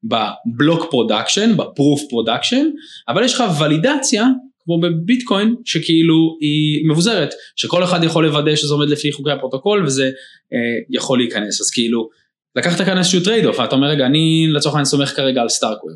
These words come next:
סטארקוור גם רוצים לבשר את התהליך הזה, אבל כרגע אני סומך על סטארקוור, וקיבלת סקלביליות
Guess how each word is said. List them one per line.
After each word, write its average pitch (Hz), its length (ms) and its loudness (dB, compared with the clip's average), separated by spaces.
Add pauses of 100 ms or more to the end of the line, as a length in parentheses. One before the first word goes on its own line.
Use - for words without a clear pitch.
סטארקוור 104 320 -10
גם 110 140 -4
רוצים 104 240 -6
לבשר 101 240 -6
את - 80 -8
התהליך 131 320 -2
הזה, 208 100 0 (360)
אבל 117 100 -8
כרגע 160 200 0
אני 190 100 2
סומך 190 220 0
על 175 60 2
סטארקוור, 262 480 0
וקיבלת 156 880 -2
סקלביליות 220 680 2